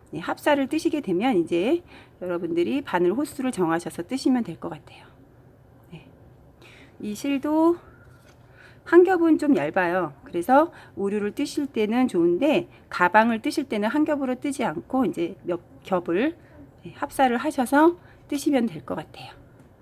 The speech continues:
예. 그리고 이 실은 이제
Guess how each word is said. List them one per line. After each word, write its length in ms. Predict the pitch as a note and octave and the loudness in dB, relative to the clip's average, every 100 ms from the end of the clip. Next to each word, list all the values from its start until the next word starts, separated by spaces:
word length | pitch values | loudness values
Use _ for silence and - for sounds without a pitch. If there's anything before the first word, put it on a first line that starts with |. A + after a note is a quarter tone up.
| - - - | -20 -20 -20
예. 80 | - - - - - - - - | -18 -12 -12 -12 -14 -14 -14 -12
그리고 220 | A3 A3+ | -4 -2
이 160 | A3+ A#3 | -2 0
실은 720 | D#4+ C#4 C4+ C4+ C4 C4 - - - - - - - - - - - - - - - | 2 4 4 6 6 4 0 -20 -20 -20 -20 -20 -20 -20 -20 -20 -20 -20 -20 -20 -10
이제 480 | E3+ F#3+ G3+ A3 - | -6 -2 0 0 -2